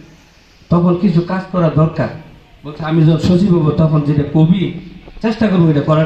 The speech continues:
জন্য।" এখন তো অতিরিক্ত সচিব, অতিরিক্ত মানে অতিরিক্তই তো। তারপরেও কিন্তু ওনারা অনেক বড় তো,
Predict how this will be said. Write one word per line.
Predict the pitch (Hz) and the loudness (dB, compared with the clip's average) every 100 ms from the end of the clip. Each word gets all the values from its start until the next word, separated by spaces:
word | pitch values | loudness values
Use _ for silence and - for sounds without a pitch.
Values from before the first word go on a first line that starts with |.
| 147 | 0
জন্য।" | 127 113 | -2 0
এখন | 170 170 | 0 -2
তো | 175 | -4
অতিরিক্ত | 185 208 208 190 | -2 -2 0 0
সচিব, | 170 165 165 214 | 2 2 2 0
অতিরিক্ত | 226 269 - | 2 0 2
মানে | 254 226 | 0 0
অতিরিক্তই | 226 247 233 - 135 | 0 2 0 0 -2
তো। | 92 - - - - - | -4 -10 -16 -20 -20 -8
তারপরেও | 170 233 247 240 269 | -4 -2 0 0 0
কিন্তু | - 254 233 214 | 0 0 2 4
ওনারা | 214 208 196 - - - - - | 4 2 -2 -12 -18 -20 -18 -4
অনেক | 170 226 226 160 | 0 0 0 0
বড় | 190 | 0
তো, | 175 | -2